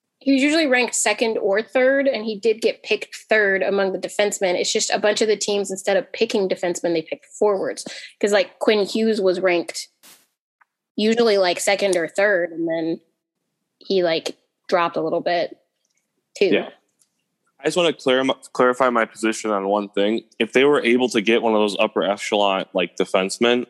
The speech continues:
Speaker 2: I would be all for that, like, a, a potential number one. I just don't want them to use the pick on a guy who's gonna maybe not be there. You know what I mean? To have another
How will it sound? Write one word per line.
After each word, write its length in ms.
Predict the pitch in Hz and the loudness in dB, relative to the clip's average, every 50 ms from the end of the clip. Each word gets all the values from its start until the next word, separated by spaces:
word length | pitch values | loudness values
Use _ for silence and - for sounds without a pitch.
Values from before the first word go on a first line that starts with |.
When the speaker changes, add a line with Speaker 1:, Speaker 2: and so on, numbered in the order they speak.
| - - | -2 0
Speaker 2:
I 140 | 120 127 | 2 4
would 240 | 131 135 123 107 101 | 4 4 2 0 0
be 140 | 113 117 113 | 2 2 2
all 160 | 113 110 110 | 2 2 0
for 180 | - - 98 95 | -2 -2 -2 0
that, 220 | 101 104 101 90 | 2 2 0 0
like, 120 | 95 92 98 | -2 -4 -6
a, 120 | 98 90 - | -6 -6 -4
a 80 | 104 95 | -6 -6
potential 540 | - 95 - - 110 101 101 - - 101 98 | -6 -8 -6 -2 -2 -2 -2 -2 -4 -2 0
number 300 | 101 101 101 95 95 90 | 0 0 0 0 -2 -2
one. 400 | 82 87 87 90 92 95 104 - _ _ _ _ _ _ _ _ _ _ _ _ - - _ - | -2 0 0 0 0 -2 -6 -12 _ _ _ _ _ _ _ _ _ _ _ _ -20 -12 _ 0
I 140 | 131 135 139 | 0 2 2
just 200 | 139 143 139 - - | 0 -2 -4 -2 0
don't 160 | 143 127 117 | 0 0 0
want 160 | 127 123 117 | 0 -2 0
them 120 | 127 120 110 | -2 -4 -4
to 100 | - 113 | -2 -2
use 220 | 110 113 110 104 | 0 0 0 0
the 100 | - 101 | 0 -2
pick 300 | - - 113 104 101 - | 0 0 0 0 2 2
on 120 | 101 98 98 | 0 0 0
a 60 | 90 | 0
guy 280 | 85 98 95 92 92 95 | 2 2 2 2 2 0
who's 180 | 101 92 87 | -2 -4 -4
gonna 420 | - 104 98 95 90 87 87 87 85 - _ _ _ _ _ _ _ _ _ _ _ - | -2 -2 0 0 0 0 0 -2 -4 -6 _ _ _ _ _ _ _ _ _ _ _ -8
maybe 380 | 107 104 104 98 92 85 92 92 | -4 0 2 2 2 2 2 0
not 360 | 90 90 90 90 87 76 - - - 98 95 76 73 _ _ _ _ _ _ _ | 2 2 2 2 0 0 -2 -4 -6 -4 -2 -2 -4 _ _ _ _ _ _ _
be 160 | - 98 92 90 | 0 2 2 2
there. 300 | 80 87 78 76 82 104 | 2 2 0 0 0 0
You 100 | 104 104 | 2 2
know 60 | 104 | 2
what 100 | 101 98 95 | 4 2 2
I 60 | 92 | 2
mean? 260 | 95 92 92 92 92 _ _ _ - | 2 0 0 0 -4 _ _ _ -2
To 80 | 113 | 0
have 140 | 110 104 98 | 0 2 2
another 600 | 95 98 98 98 98 95 98 95 92 90 90 | 2 2 2 2 2 2 2 0 0 0 -2